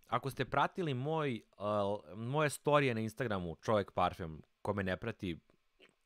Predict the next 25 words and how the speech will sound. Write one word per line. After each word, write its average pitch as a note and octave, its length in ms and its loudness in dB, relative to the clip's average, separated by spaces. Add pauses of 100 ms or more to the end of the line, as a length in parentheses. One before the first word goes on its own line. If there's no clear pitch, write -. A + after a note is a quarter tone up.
(300)
<laughs> A2 160 -10 (1700)
šta - 280 -10
radite A2+ 400 -4
u E2+ 80 -6
životu E2 380 -8
ako - 140 -16
me F2+ 80 -8
ne D#2 100 -4
pratite D2 360 -12
na D2 80 -12
Instagramu? C2+ 520 -16
Znači, F2+ 240 -8
tamo B2+ 320 0
redovno A#2+ 480 0 (320)
sva B2 360 0
svoja A#2 240 0
otkrića G2 440 -4
delim D#2 500 -4
za D#2 140 -12
džabaka. C#2+ 440 -12 (2500)
Kad - 140 -8
sam B2 140 -2
bio E3+ 160 2
u - 20 2
Španiji, F#2 500 2